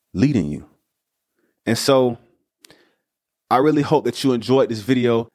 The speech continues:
You know, as we talked about five qualities of the right woman, 'cause that's what we looking for. Well, again, that's what y'all looking for. I got the right woman. But if you found value in this video, definitely be sure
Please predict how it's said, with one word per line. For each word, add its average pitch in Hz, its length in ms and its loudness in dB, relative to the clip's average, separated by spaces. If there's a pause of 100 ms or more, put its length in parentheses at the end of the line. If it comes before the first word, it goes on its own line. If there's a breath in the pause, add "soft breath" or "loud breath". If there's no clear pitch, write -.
You 110 100 -4
know, 113 60 4
as 117 100 2
we 117 80 0
talked 120 260 0
about 110 260 0
five 120 320 0
qualities 113 420 0
of 107 100 -2
the 104 100 0
right 113 340 0
woman, 113 480 -2 (420)
'cause 110 120 -2
that's 135 180 0
what 120 120 2
we 120 100 2
looking 110 260 0
for. 92 400 -4 (160)
Well, 90 320 -2 (140)
again, 82 320 -6 (100)
that's - 140 -10
what - 100 -8
y'all 92 180 2
looking 80 200 -8
for. 80 300 -8 (180 loud breath)
I 92 140 0
got 85 200 -4
the 76 80 -10
right 78 240 -10
woman. 85 200 -16 (280 soft breath)
But - 540 0 (300 loud breath)
if 110 160 -6
you 110 40 -2
found 147 360 0
value 131 260 2
in 127 60 -4
this 117 100 -10
video, 95 440 -6 (280 soft breath)
definitely 147 460 0
be 113 160 0
sure 95 500 -4